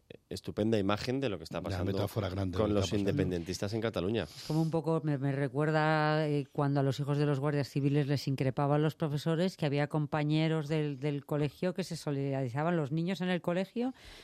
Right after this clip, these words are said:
Speaker 3: "¿Has visto lo que ha hecho tu padre?", les decía después del uno de octubre, y que había compañeros y que se solidarizaban con estos,
Speaker 2: Hoy le ha pedido
Speaker 3: con estos
Speaker 2: el
Speaker 3: chavales.
Speaker 2: vicepresidente Pere Aragonés a,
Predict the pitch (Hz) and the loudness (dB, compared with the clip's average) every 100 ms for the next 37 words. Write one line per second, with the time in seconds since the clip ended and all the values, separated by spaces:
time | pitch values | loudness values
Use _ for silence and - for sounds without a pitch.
0 | - - 160 170 254 - 208 180 190 202 | -20 -6 -4 -4 -6 -6 -4 -2 -2 -2
1 | 180 165 190 220 175 165 151 160 - 165 | -2 -2 -2 -2 -2 -2 -2 -2 0 0
2 | 160 - 151 160 160 165 135 180 165 208 | 0 0 0 2 4 2 0 -2 0 0
3 | 190 - 135 143 151 - 156 160 151 160 | 0 0 2 2 2 2 0 0 2 2
4 | 175 180 208 220 208 185 _ - 170 - | 4 2 0 -2 -4 -12 _ -8 -8 -8
5 | - 143 139 139 139 147 151 156 165 156 | -6 -4 -2 -2 0 0 2 2 0 0
6 | 139 151 139 143 156 165 156 147 143 135 | -2 -2 0 2 4 2 2 4 6 6
7 | 139 135 123 120 147 160 165 156 117 120 | 6 6 6 4 4 4 4 2 2 2
8 | 120 113 120 117 120 120 113 107 98 120 | 0 2 2 2 2 4 4 4 2 2
9 | 110 107 107 113 - 101 98 95 90 87 | 2 2 2 2 0 -2 -2 -2 -6 -10